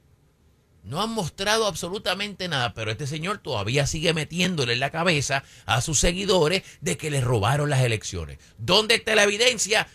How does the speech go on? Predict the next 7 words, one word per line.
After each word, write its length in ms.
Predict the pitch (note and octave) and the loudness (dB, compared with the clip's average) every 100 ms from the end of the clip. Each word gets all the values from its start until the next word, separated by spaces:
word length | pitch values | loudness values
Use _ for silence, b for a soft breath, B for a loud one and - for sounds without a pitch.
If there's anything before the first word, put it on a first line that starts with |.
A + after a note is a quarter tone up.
| B | B
No 200 | D3+ F#3 | -2 2
sé, 320 | C3+ C#3 F#2+ _ | 4 4 4 _
no 160 | C#3+ G3 | -2 2
importa, 640 | G3 - F3 C#3+ A#2 G2 - | 2 4 2 2 0 -4 -2
se 200 | - F#3 | 2 6
la 100 | E3 | 6
robaron. 640 | D3+ D#3+ D#3+ C3 F2+ C#2 | 6 6 6 4 0 -6